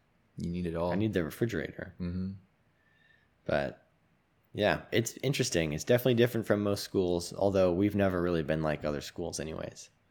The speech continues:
Speaker 1: Correct.
Speaker 2: So.
Speaker 1: Yeah. So we're, we're, we're going in strong, really, I guess.
Speaker 2: Yeah.
Speaker 1: Like,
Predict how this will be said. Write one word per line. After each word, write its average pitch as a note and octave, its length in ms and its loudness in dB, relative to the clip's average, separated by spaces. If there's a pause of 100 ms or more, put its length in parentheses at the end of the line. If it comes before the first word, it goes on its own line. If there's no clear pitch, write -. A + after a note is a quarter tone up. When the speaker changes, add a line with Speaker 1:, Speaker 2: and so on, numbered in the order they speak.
(240)
Speaker 1:
Correct. D2 240 0
Speaker 2:
So. C#2+ 260 0 (100)
Speaker 1:
Yeah. C2 260 -4
So G2 240 0
we're, E3 240 4
we're, D3 260 2 (120)
we're B2 180 0
going C3 200 6
in G2+ 120 8
strong, F#2+ 400 6
really, F2+ 500 6 (540)
I F2 100 0
guess. E2 540 0
Speaker 2:
Yeah. G#2 300 2
Speaker 1:
Like, E2 240 -2